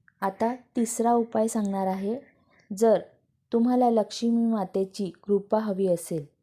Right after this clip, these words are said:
तुम्हाला वाटत असेल की अचानक धन लाभ झाला पाहिजे किंवा तुमचे पैसे कुठं अडकले आहे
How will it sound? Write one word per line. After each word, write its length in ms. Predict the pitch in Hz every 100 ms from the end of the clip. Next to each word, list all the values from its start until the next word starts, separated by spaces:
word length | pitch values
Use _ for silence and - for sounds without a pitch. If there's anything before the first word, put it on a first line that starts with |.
| _ _ _ _ -
तुम्हाला 400 | 214 220 226 214
वाटत 420 | 190 185 202 202
असेल 340 | 208 - 226 214 -
की 240 | 226 185 -
अचानक 460 | 185 185 233 233 226 175 170
धन 220 | 214 208
लाभ 360 | 202 196 196 190 _ _
झाला 300 | - 196 185
पाहिजे 540 | 190 196 185 160 160 151 - _ _ _
किंवा 320 | 269 269 269 240 233
तुमचे 300 | 220 214 240
पैसे 380 | 233 208 240
कुठं 320 | 240 233 220 226
अडकले 500 | 208 202 202 220 214
आहे 480 | 190 190 165 151